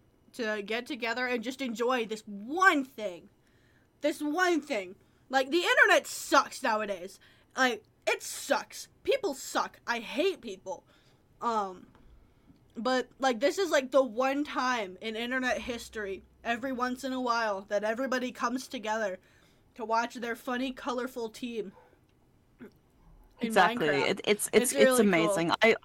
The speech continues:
Speaker 2: I love the concept of it and being able to just watch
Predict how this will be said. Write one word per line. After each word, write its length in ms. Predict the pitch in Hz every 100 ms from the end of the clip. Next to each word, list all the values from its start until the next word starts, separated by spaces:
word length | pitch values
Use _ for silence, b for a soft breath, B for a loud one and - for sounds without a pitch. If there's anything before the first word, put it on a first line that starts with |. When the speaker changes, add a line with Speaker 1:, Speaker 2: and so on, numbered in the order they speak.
| -
Speaker 2:
I 60 | 247
love 240 | 226 233
the 80 | 240
concept 460 | 220 202 - -
of 120 | 170 165
it 180 | 165
and 180 | 185 175
being 200 | 180 170
able 260 | 170 165 175
to 420 | - 185 160 165 - B B _ _ _ _ _
just 240 | - 233 220
watch 680 | 202 208 190 - - -